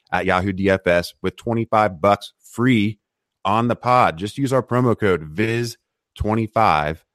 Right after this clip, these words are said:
with your first deposit. Go to yahoo dot com slash daily fantasy today and start your journey. You could be the next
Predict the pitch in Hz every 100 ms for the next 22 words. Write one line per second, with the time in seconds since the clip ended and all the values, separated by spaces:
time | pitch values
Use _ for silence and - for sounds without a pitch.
0 | _ _ 98 95 92 87 95 92 87 95
1 | 80 76 - 85 110 135 101 104 113 117
2 | 107 101 107 92 92 87 85 - 90 90
3 | 98 95 95 95 95 - 82 107 107 95
4 | - _ _ 101 95 - 101 - _ 101
5 | 98 82 85 78 73 - 98 113 123 -
6 | _ 90 87 85 80 87 101 -